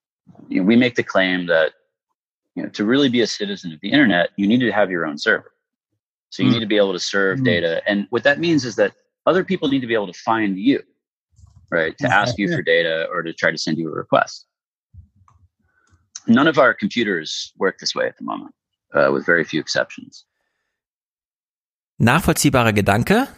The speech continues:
Speaker 4: Wir
Speaker 2: Mhm.
Speaker 4: als Podcaster, also jetzt so die Gemeinde der Podcaster, wir hängen ja alle so diesem Traum nach, dass wir dem Podcast, den wir auf unserem Computer zusammenschneiden, aufnehmen und so weiter, dann nicht auf einen Server schicken,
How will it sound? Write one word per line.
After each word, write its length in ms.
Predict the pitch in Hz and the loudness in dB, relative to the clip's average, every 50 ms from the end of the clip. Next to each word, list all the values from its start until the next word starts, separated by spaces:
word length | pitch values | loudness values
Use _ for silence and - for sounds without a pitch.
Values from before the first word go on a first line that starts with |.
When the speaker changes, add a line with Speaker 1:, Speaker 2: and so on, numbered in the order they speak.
| _ _ _ | _ _ _
Speaker 4:
Wir 300 | - 127 120 170 233 247 | 0 2 4 4 4 2
Speaker 2:
Mhm. 60 | - | 2
Speaker 4:
als 140 | 180 165 - | -2 -2 0
Podcaster, 880 | - - - - - - 73 64 - - - - - - 120 120 117 - _ _ _ _ _ _ _ _ _ | 0 0 -2 -2 -4 -4 -4 -4 -6 -8 -10 -10 -10 -8 -10 -10 -12 -14 _ _ _ _ _ _ _ _ _
also 200 | - 90 85 85 | -10 -10 -8 -6
jetzt 280 | 87 85 - - - | -6 -8 -8 -10 -10
so 140 | - - 67 | -8 -8 -8
die 200 | - - 69 69 | -8 -8 -8 -8
Gemeinde 420 | - - 110 104 101 123 127 104 - | -6 -4 -2 -2 0 0 -2 -2 -4
der 100 | 95 - | -4 -2
Podcaster, 600 | - - - - - - - - - - 110 - - - - - - - - - _ - | -2 -2 -2 -2 -8 -10 -10 -8 -8 -8 -10 -10 -12 -18 -20 -20 -20 -20 -20 -20 _ -2
wir 300 | 101 117 147 170 175 180 | 2 4 4 6 4 4
hängen 360 | 151 - 160 180 202 185 160 | 2 2 2 2 2 2 2
ja 120 | 139 - - | 2 2 2
alle 180 | - 208 185 | 2 0 0
so 140 | 135 113 110 | 0 0 -2
diesem 300 | - 110 110 120 110 104 | -2 -2 -2 -2 -2 -2
Traum 380 | - - - 92 113 143 151 143 | -4 -4 -2 0 0 0 0 0
nach, 300 | 127 120 123 127 - - | 0 0 -2 -2 -4 -2
dass 260 | - 104 - - - | -2 -2 -2 -2 -2
wir 360 | 104 107 104 98 98 107 - - _ _ - - - - _ _ _ | 0 2 2 2 2 0 -4 -8 _ _ -20 -20 -20 -20 _ _ _
dem 200 | 101 107 110 101 | 0 2 2 2
Podcast, 560 | - - - - - - 113 95 98 101 - - | 2 0 0 0 0 -2 0 0 0 0 0 0
den 140 | 107 107 104 | 0 2 2
wir 120 | 101 - | 2 2
auf 120 | 107 - - | 0 -2 -2
unserem 440 | - - 147 180 156 131 104 104 | 0 2 2 4 2 2 0 -2
Computer 760 | - - 110 92 - - - 175 - 107 87 67 78 110 113 | -2 -2 -2 -2 0 0 0 0 2 0 0 0 0 -2 -2
zusammenschneiden, 920 | - - 98 92 104 110 123 127 123 - - 117 104 101 104 101 - 104 - | -2 -2 -2 0 0 0 0 -2 -2 -2 -2 0 0 0 0 0 -2 -2 -2
aufnehmen 680 | - - 110 113 - - - 107 104 104 104 101 104 | 0 0 0 0 -2 -2 -2 0 2 2 2 2 0
und 220 | - - 101 107 - | 0 0 0 0 0
so 160 | 98 95 90 | 0 -2 -2
weiter, 460 | 92 95 101 110 120 131 139 147 - - - - - - _ _ _ - 104 | 0 -2 0 0 0 0 0 -2 -4 -8 -16 -20 -20 -20 _ _ _ -2 0
dann 180 | 101 107 117 | 2 2 4
nicht 260 | 127 117 - - - | 2 2 0 -2 -4
auf 140 | - - - - | -6 -6 -4 -2
einen 280 | - 107 107 104 101 | -2 0 0 0 0
Server 420 | 90 - - - 104 117 139 160 156 | 0 -2 0 0 0 0 0 -2 -2
schicken, 380 | - - - - 175 202 254 | -2 -2 -2 -2 -2 -4 -4